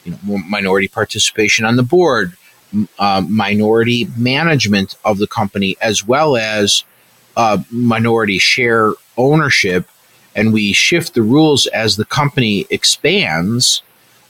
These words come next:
um, you can really see that there'll be more companies dedicated to it. The, the other part of this, this is the really compelling thing about what we're doing. The, the Treasury Department in twenty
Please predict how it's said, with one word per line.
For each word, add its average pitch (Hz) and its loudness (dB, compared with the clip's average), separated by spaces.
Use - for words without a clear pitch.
um, 113 2
you 123 0
can 123 0
really 123 2
see - 0
that 113 0
there'll 104 2
be 104 0
more 104 2
companies 107 -2
dedicated 104 -2
to 98 0
it. 85 -4
The, - 0
the 165 0
other 226 2
part 147 0
of 151 2
this, 151 2
this 127 0
is 110 0
the 104 2
really 120 2
compelling 107 0
thing 101 0
about 90 2
what 95 2
we're 92 0
doing. 85 -2
The, 117 0
the 135 2
Treasury 160 0
Department 87 -2
in 107 0
twenty 123 0